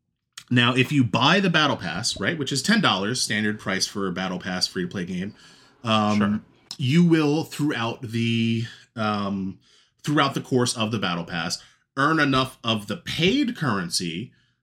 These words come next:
Speaker 1: to either buy the next season when it comes out, or you can use it to buy one more,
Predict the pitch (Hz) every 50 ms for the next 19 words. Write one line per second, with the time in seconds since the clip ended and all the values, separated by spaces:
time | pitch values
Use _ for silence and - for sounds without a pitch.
0 | _ _ - - 160 147 - - 160 175 175 143 143 131 123 120 120 127 131 -
1 | - _ _ _ _ _ _ _ _ _ _ _ _ _ _ _ _ _ _ _
2 | _ _ _ _ _ _ _ - 135 139 139 143 151 151 135 131 - - - -
3 | - - 131 120 113 120 117 151 170 175 - - _ _ - 127 117 117 120 117
4 | - 113 110 104 101 98 98 95 - _ - 156 151 143 127 120 113 110 110 -
5 | - - - _ _ _ _ 120 135 127 - 131 117 113 120 127 117 110 113 -
6 | - - 131 117 101 107 104 104 101 98 95 104 107 101 95 95 95 92 92 90
7 | 90 90 90 -